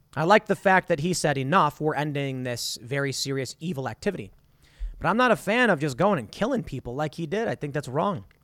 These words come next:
So it's tough. Yeah, I'm a centrist. How about that? I don't believe that Antifa should be going around and, and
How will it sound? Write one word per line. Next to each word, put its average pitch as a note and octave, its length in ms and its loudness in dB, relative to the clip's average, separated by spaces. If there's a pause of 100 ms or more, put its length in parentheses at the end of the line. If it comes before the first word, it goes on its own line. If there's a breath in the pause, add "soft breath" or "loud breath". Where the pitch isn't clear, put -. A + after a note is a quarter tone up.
(160)
So - 160 -4
it's C3+ 120 -6
tough. - 380 -2 (340)
Yeah, F#3 200 0 (560)
I'm D#3 100 0
a D3 40 -2
centrist. C#3 540 -4 (100)
How B2 60 -10
about A2+ 200 -10
that? G2 180 -10 (1000 soft breath)
I D#3+ 80 4
don't A#3+ 180 6
believe F#3+ 420 4
that C#3 100 0
Antifa C#3+ 680 -2
should D3 140 -6
be C3+ 100 -4
going D#3 300 0
around C3 580 0
and, A#2 560 -6
and A#2 300 -10